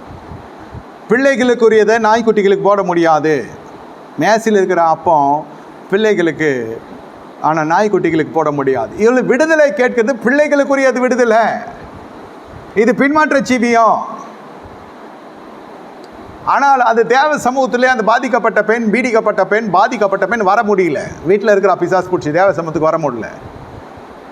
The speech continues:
தேவன் சிலரை போய் பார்த்து அந்த விடுதலை தருகிறார், இல்லைன்னு சொல்லல. அந்த லேக்கியோன் கட்டில் இருக்கிறோன்னு இவ தேவ சமூகத்துக்கு வந்திருக்கிறா.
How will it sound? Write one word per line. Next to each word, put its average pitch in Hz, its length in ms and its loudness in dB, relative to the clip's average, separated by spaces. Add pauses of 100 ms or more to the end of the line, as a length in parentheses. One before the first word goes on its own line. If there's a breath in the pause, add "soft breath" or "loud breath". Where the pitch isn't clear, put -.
(140)
தேவன் 226 340 2
சிலரை 190 280 2
போய் 240 240 0
பார்த்து 208 340 0
அந்த 202 180 2
விடுதலை 190 340 2
தருகிறார், 165 480 0 (140)
இல்லைன்னு 175 340 0
சொல்லல. 151 280 0
அந்த 156 220 -4
லேக்கியோன் 175 320 0
கட்டில் 156 280 -2
இருக்கிறோன்னு 127 280 -6 (180)
இவ 175 220 2
தேவ 202 300 2
சமூகத்துக்கு 190 460 0
வந்திருக்கிறா. 165 380 -2